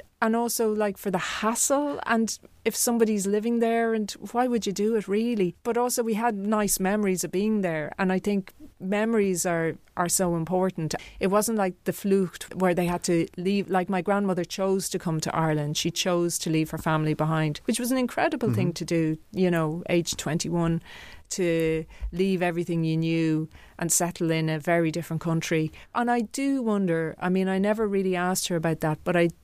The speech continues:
Speaker 1: do wonder if she ever felt guilty at having, you know, left her mother and her, her, her sister. Her sister was much older than her, but, uh, or, or, or whether it was just something, look,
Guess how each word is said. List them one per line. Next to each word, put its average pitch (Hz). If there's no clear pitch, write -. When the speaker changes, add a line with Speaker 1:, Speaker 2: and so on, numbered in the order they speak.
Speaker 1:
do 226
wonder 185
if 156
she 175
ever 160
felt 156
guilty 165
at -
having, 156
you 190
know, 175
left 160
her 170
mother 151
and 151
her, 151
her, 160
her 156
sister. -
Her 151
sister -
was 170
much 165
older 160
than 151
her, 147
but, 180
uh, 170
or, 170
or, 165
or 185
whether 180
it 165
was -
just -
something, 165
look, 170